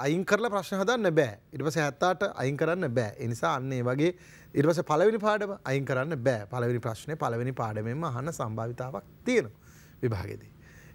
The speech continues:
ඒ නිසා ඒ වගේ කාරණාවන් පිළිබඳ යම් ආකාරයකට, අ, ඔබ විසින් අවධානය යොමු කළ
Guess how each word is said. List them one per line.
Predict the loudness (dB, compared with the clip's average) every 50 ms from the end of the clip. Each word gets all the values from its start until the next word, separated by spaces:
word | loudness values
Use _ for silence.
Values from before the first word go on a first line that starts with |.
| -4 0
ඒ | 0 0
නිසා | 0 0 0 0 0 0 2
ඒ | 0 0 0
වගේ | 2 2 2 0 0 0 -2 -6
කාරණාවන් | -4 -2 -2 -2 -2 -2 -2 -2 -2 -2 -4 -2
පිළිබඳ | -2 -2 0 0 0 0 0 0 -2 -2 -6 -14 -20 -20 -20 -8 0
යම් | 2 2 2 2 0
ආකාරයකට, | -2 0 0 0 0 0 0 -2 -2 -4 0 2 4
අ, | 4 4 2 0 -4 -8 -4 -2 0 0 0 -2 -4 -8 -6
ඔබ | -4 -2 0 2 2 2 2 0 -6 -4
විසින් | -4 -2 -2 0 0 -2 -2 -2 -2
අවධානය | -2 0 0 0 0 0 -2 -2 -2 -2 -2 -2
යොමු | 0 0 0 -2 -2
කළ | 0 2 2